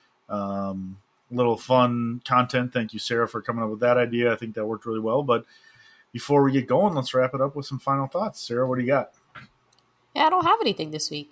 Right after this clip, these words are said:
Speaker 2: Uh, no final thoughts for me, except, you know, I hope everybody enjoys the bye week, does something fun. Um, you know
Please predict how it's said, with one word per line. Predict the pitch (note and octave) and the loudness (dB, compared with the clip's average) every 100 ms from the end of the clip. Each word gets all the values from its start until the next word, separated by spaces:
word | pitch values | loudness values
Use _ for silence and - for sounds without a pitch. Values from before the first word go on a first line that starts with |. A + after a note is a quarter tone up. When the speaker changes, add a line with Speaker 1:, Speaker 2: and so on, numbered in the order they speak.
| _ | _
Speaker 2:
Uh, | E3+ D#3+ - | -8 -8 -4
no | G3+ A#3 | -2 0
final | A#3+ B3 | 0 0
thoughts | A#3 A3+ A3+ - | 2 2 0 -8
for | A#3 | -10
me, | A3 A3 B3+ | -6 -6 -6
except, | C4 - G3 - - | -4 -2 -2 -6 -8
you | F#3 | -2
know, | D#3+ | 0
I | E3+ | 0
hope | F#3+ G3+ | -2 -4
everybody | G3 F#3+ F#3 | -2 -4 -4
enjoys | F3 F#3 F#3+ | -4 -4 -4
the | F#3 | -2
bye | F#3+ F#3 F#3+ | 2 2 2
week, | G#3 A#3+ - | -2 -8 -8
does | F#3 - | -6 -6
something | F#3 E3+ | -10 -14
fun. | D3+ F#3+ F#3+ G#3+ D#4 - G#3+ | -6 -2 0 -2 -10 -14 -10
Um, | D#3 D#3 D#3 D#3 D#3+ _ | -6 -4 -6 -10 -18 _
you | F3+ | -10
know | D#3 F#3 | -8 -8